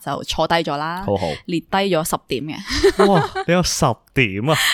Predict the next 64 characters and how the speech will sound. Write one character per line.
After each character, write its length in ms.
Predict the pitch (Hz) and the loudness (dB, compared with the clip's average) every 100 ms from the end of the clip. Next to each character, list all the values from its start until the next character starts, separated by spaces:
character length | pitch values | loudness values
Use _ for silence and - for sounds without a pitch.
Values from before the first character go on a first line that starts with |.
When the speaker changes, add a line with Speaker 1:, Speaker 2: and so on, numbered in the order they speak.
| - | 2
Speaker 1:
但 140 | 320 | 2
係 100 | 262 | 4
我 60 | 294 | 2
唔 120 | 226 | 0
知 80 | 220 | -2
會 100 | 330 | -2
唔 140 | 294 220 | 0 0
會 120 | 214 | 0
講 180 | 196 202 | 0 0
得 40 | 262 | -2
晒 460 | - 262 196 180 | -4 -2 0 0
啦， 160 | 185 196 | 0 2
Speaker 2:
Melody 320 | 208 190 - 110 | 4 4 4 0
嘅 80 | |
十 120 | 135 139 | 0 0
Speaker 1:
即 0 | |
係 20 | |
Speaker 2:
個 120 | 151 | 0
要 200 | 135 143 | 2 2
點 380 | 143 113 113 160 | 2 0 2 4
啊， 60 | - 392 | 4 0
Speaker 1:
<laughs> 140 | 359 | -2
Speaker 2:
好。 300 | 123 107 147 - _ - - - - | 0 0 0 -4 _ -8 -6 -6 -2
Speaker 1:
我 120 | 269 | 0
唔 60 | 233 | 0
知 80 | 311 | 0
會 40 | |
唔 40 | 302 | 0
會 60 | |
講 140 | 226 190 | 0 0
得 40 | |
晒 260 | 220 247 190 | 0 0 0
啦， 100 | 190 | -2
Speaker 2:
嗯。 40 | |
Speaker 1:
講 160 | 208 180 | 0 0
得 80 | 277 | 0
晒 300 | - 220 190 | -2 -2 -2
就 60 | 165 | -2
講 220 | 156 160 | -4 -4
啦， 80 | 202 | -4
講 220 | 170 185 | -4 -4
唔 60 | 160 | -6
晒 300 | 165 151 151 | -6 -6 -6
就 60 | |
睇 40 | 165 | -4
吓， 220 | 170 160 _ - | -4 -6 _ -16
呃， 180 | - 156 | -12 -10
之 200 | - 202 | -10 -8
後 300 | 208 151 151 - | -6 -6 -10 -16
分 120 | - 208 | -12 -8
享。 120 | 208 214 226 | -4 0 0
Speaker 2:
<laughs> 320 | - 160 151 | 2 0 0
睇 80 | 143 | 2
吓 200 | 190 247 | 4 4
反 260 | - 127 175 | 4 2 4
應 140 | 170 160 | 2 4
啦， 100 | 190 | 4
睇 80 | 175 190 180 | 4 2 2
吓， 120 | 160 - 160 127 - | -4 -8 -6 -4 2
如 120 | 165 | 2
果 100 | 214 | 4
講 80 | 175 | 2
唔 40 | |
晒 100 | 107 | 2